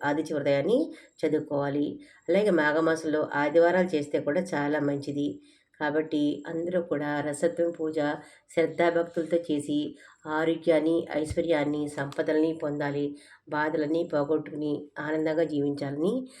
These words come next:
కోరుకుంటున్నాను. అందరికీ రథసప్తమి శుభాకాంక్షలు. సూర్యాశీస్సులు అందరికీ ఉండాలి అని కోరుతూ అందరూ కూడా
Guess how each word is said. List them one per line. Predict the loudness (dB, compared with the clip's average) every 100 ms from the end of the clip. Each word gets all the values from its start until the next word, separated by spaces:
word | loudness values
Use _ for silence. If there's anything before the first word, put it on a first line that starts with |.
| -20 -20 -20 -20 -18 -12 -6
కోరుకుంటున్నాను. | 0 0 0 -4 -4 -2 0 0 -4 _ -6
అందరికీ | 0 4 4 2 0 0 -2 -10 _ _ -4
రథసప్తమి | -2 -2 -4 -4 -2 -2
శుభాకాంక్షలు. | -4 -4 -2 -2 -2 -4 -6 -6 -8 -14 -20 _ _
సూర్యాశీస్సులు | -6 2 2 4 0 0 -6 -2
అందరికీ | 0 2 0 0 -2
ఉండాలి | -2 -2 -2 -2 0
అని | 0 0 -2 -4 -2
కోరుతూ | 0 0 0 0 0 -6 _ -20 _ _ _ _ _ 0
అందరూ | 2 2 2 0
కూడా | 0 0 2 0